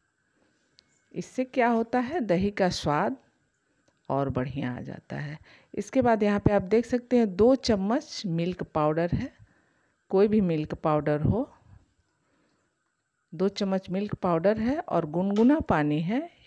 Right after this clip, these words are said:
इसमें हम दो चम्मच गुनगुना पानी डाले हैं और इन्हें अच्छी तरह से हम मिला देंगे, ताकि इसमें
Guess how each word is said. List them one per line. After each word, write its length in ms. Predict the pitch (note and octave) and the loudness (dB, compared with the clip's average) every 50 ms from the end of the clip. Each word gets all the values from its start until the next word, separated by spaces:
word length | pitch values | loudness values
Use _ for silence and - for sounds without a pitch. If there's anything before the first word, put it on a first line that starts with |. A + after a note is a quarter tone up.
| - - | -16 -14
इसमें 340 | E3+ - - - A3 A3+ B3+ | -14 -14 -10 -6 -4 0 0
हम 260 | B3 B3+ C#4 C#4+ A3+ | 0 0 0 -2 -2
दो 200 | E3+ D#3+ F3+ G#3+ A#3 | -2 0 0 0 -2
चम्मच 480 | A#3 - F3+ D3 D#3 F3+ A#3 C4 - - | -2 -4 -4 -4 -4 -6 -6 -8 -8 -10
गुनगुना 440 | E3+ E3 D3+ D3 C#3+ D3+ D#3 E3+ E3+ E3+ | -8 -6 -4 -4 -4 -4 -4 -4 -4 -4
पानी 320 | - D3 C3 C3+ D3 F3 | -2 -2 -2 -2 -2 -2
डाले 300 | F#3 F#3+ F#3+ G3+ G#3+ G#3+ | -2 -2 -2 0 -2 -2
हैं 200 | G#3 A3+ B3+ D4+ - - - - - - - - - - _ - | -2 -2 -2 -4 -6 -10 -16 -20 -20 -20 -20 -20 -20 -20 _ -2
और 200 | - G3 G3 G3+ | 0 2 2 4
इन्हें 200 | G#3+ A3 A3+ A#3 - - - | 4 2 2 2 0 0 -2
अच्छी 320 | A#3+ A#3 - - - C#4+ - | -4 -4 -2 -2 -2 -2 0
तरह 280 | - G#3+ F#3 F3 F3 E3+ | 2 2 4 4 2 0
से 180 | - - C#4+ | -2 -4 -6
हम 160 | D#4 D#4+ C4 | -2 -2 0
मिला 300 | F#3 C#3+ B2+ C3 C3 B2+ C3+ | 0 2 2 2 2 2 2
देंगे, 300 | C#3+ F3+ G#3 A3+ C4 C4 | 0 -2 -2 0 -2 -2
ताकि 420 | - - F#3+ F3 E3 E3 - A#3 B3+ | -2 -2 -2 -2 -2 -2 -4 -6 -6
इसमें 500 | C#4+ C#4+ - F#3+ - - A3 A3+ B3+ | -6 -6 -8 -8 -8 -4 -2 -2 -2